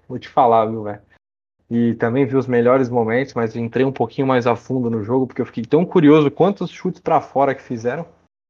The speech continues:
O Janderson não demonstrava essa vontade que ele tem hoje no Atlético Goianiense no Corinthians,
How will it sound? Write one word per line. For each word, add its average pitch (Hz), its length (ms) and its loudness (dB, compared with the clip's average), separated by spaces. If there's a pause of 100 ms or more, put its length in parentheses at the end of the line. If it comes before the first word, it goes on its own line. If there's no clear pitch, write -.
(100)
O 135 120 0
Janderson 147 460 2
não 156 180 0
demonstrava 160 560 2
essa 160 180 0
vontade 139 640 0
que - 80 -10
ele 117 140 -6
tem 123 240 -8
hoje 123 240 -4
no 123 40 -6
Atlético 120 360 -6
Goianiense 120 400 -6
no 143 100 -4
Corinthians, 147 680 -2